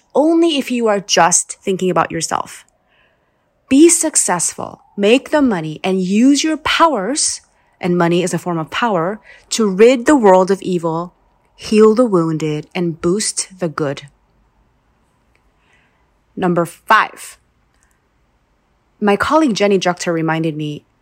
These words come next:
you know what? This isn't a, a temporary thing. This is a lifetime's work.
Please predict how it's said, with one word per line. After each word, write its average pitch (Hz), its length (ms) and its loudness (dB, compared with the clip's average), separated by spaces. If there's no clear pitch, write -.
you 196 80 -2
know 185 120 2
what? 196 240 0
This 208 220 -2
isn't 208 420 -4
a, 160 480 -2
a - 60 -8
temporary 170 540 0
thing. 143 320 -6
This - 180 -2
is - 60 -4
a 208 60 2
lifetime's 185 760 -2
work. - 340 -8